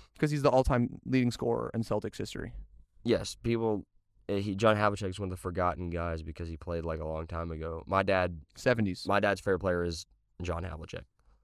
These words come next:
Speaker 1: Uh, yeah, he was a good player,
Speaker 2: Who
Speaker 1: but he's not
Speaker 2: Don't.
Speaker 1: goat-worthy.
Speaker 2: No, well, no,
Speaker 1: And
Speaker 2: but
Speaker 1: that was what makes it, that's what I'm saying is stu-,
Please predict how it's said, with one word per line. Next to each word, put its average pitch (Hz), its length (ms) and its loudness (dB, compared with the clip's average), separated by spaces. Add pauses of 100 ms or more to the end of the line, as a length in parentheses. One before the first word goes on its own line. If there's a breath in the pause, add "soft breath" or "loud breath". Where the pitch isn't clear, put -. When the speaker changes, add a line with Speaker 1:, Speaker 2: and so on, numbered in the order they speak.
(500)
Speaker 1:
Uh, 113 340 2
yeah, 139 220 2
he 139 120 4
was 175 120 2
a 170 60 0
good 127 180 6
player, 107 340 2
Speaker 2:
Who 117 80 -4
Speaker 1:
but 123 180 4 (220)
he's 175 340 -6
not 180 360 2 (420)
Speaker 2:
Don't. 85 240 -2 (200)
Speaker 1:
goat-worthy. 123 600 2 (380)
Speaker 2:
No, 151 100 -8
well, 156 140 0
no, 131 460 4 (340)
Speaker 1:
And 185 80 2
Speaker 2:
but - 0 -
Speaker 1:
that 196 120 8
was 208 120 4
what 196 60 2
makes 190 160 2
it, - 60 -2
that's 190 140 4
what 202 80 6
I'm 151 80 2
saying 175 200 2
is 123 120 0
stu-, - 160 -12